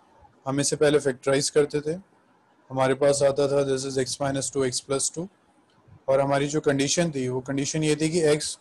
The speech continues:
positive होना चाहिए, unity होना चाहिए। यहाँ condition ठीक है, Number लाइन पे हम plot कर रहे थे,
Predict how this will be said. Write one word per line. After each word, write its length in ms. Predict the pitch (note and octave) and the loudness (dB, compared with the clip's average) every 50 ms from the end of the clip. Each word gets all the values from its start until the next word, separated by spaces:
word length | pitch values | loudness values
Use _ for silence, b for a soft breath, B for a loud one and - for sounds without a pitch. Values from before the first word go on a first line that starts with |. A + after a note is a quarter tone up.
| _ | _
positive 400 | - C#3 C3+ C3+ D3 C#3+ D3+ D#3 | 0 0 2 2 2 2 4 2
होना 200 | D#3 D3+ D#3 D3+ | 4 2 0 0
चाहिए, 240 | D3+ - D#3+ E3 E3+ D#3+ | -2 -2 -2 -2 -2 -2
unity 420 | C3+ C3 B2+ C3 C3 B2+ C#3+ D3+ | -2 -2 -2 -2 -2 -2 0 0
होना 200 | D#3 D3+ D3+ D3+ | 0 0 -2 -2
चाहिए। 280 | D3 - - E3 F3+ G3+ b b b b b b b b b b _ _ - | -4 -4 -8 -8 -10 -10 b b b b b b b b b b _ _ -4
यहाँ 160 | B2+ C3 C3+ | -4 -4 0
condition 480 | C3 D3 C#3+ C3+ C3+ C3 - C#3+ C#3+ C#3 - _ _ - - - - - _ | 0 0 0 0 -2 -2 -4 -4 -6 -8 -10 _ _ -8 -8 -8 -8 -10 _
ठीक 260 | - C#3+ C#3+ C#3+ - D#3+ | -4 -4 -4 -2 -2 -4
है, 140 | E3 F3+ _ _ _ _ _ _ _ _ _ _ _ _ _ _ _ _ _ _ - | -4 -4 _ _ _ _ _ _ _ _ _ _ _ _ _ _ _ _ _ _ -8
Number 260 | B2+ B2+ B2+ C3+ C#3+ | -6 -2 2 2 2
लाइन 200 | C#3+ C#3+ C#3 C#3+ | 4 2 0 0
पे 120 | C#3 D3+ D3+ | 2 2 0
हम 120 | D3 D3 | 0 2
plot 300 | D3 D3 C#3+ C#3+ C#3 - | 0 2 2 2 2 2
कर 120 | D3+ D3 | 2 4
रहे 120 | C#3+ D3 C#3 | 4 4 2
थे, 180 | C#3 D#3 F3 | 2 -2 -4